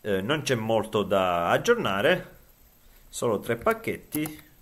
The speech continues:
Facciamoglielo aggiornare. E nel frattempo vediamo un po'.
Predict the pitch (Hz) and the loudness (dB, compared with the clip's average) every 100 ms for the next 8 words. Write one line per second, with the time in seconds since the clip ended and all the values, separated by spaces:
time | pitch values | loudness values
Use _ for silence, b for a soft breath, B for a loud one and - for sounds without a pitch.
0 | b b b b b b - - - 95 | b b b b b b -14 -12 -8 -6
1 | 90 92 87 85 82 - 92 87 87 85 | -6 -8 -6 -6 -8 -10 -12 -8 -8 -8
2 | 80 80 85 - _ _ _ - - - | -8 -8 -8 -12 _ _ _ -20 -20 -20
3 | B B B B B B B B B - | B B B B B B B B B -6
4 | 180 254 254 277 127 120 214 202 117 113 | 0 0 2 2 2 2 2 4 4 2
5 | 117 - - 135 - B | 0 0 2 2 0 B